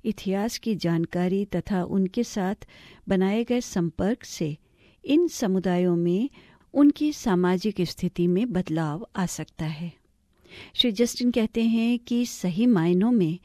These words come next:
समानता तभी पाई जा सकती है, जब ऑस्ट्रेलियन संविधान में फर्स्ट नेशंस पीपल को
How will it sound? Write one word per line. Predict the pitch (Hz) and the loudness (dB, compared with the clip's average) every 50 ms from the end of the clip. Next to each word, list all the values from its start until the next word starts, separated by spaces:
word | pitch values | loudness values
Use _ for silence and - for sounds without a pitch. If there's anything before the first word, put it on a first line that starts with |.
| - - - - _ | -16 -20 -20 -20 _
समानता | - - - 233 220 226 233 247 262 - - 285 294 | -8 -4 0 0 2 2 2 2 0 0 -2 -2 -4
तभी | - _ - 185 151 190 233 | -2 _ -2 -2 0 0 -2
पाई | 277 - 208 180 175 180 | 0 0 0 0 0 0
जा | 165 175 170 175 | 0 0 -2 -2
सकती | - - 175 - _ - 180 180 | -2 -6 -8 -8 _ -4 -2 -2
है, | 165 180 180 240 - - - - - - - - | -2 -2 -4 -6 -8 -12 -20 -20 -20 -14 -10 -4
जब | 220 214 247 269 - - - _ _ _ _ _ _ - | 0 0 0 0 0 -4 -12 _ _ _ _ _ _ -2
ऑस्ट्रेलियन | - 185 185 - - - 190 190 190 190 185 190 185 190 | -2 -2 -2 -2 -4 -2 0 0 2 2 2 2 2 2
संविधान | 185 - - 165 165 165 165 160 180 180 175 175 208 | 0 -2 0 0 2 0 0 0 0 0 2 2 2
में | 214 214 214 214 240 285 - - - _ _ | 4 4 4 2 2 0 -4 -10 -20 _ _
फर्स्ट | _ - 254 277 294 - - - | _ -4 -2 -2 -2 -2 -2 0
नेशंस | 254 220 214 220 - - 240 240 240 240 233 - - | 0 2 2 0 0 0 0 2 2 0 0 -4 -6
पीपल | - - 175 175 - - 220 220 | -4 -4 -4 -2 0 -2 -2 -2
को | - - 214 208 220 233 | -2 -2 -2 -2 -2 -4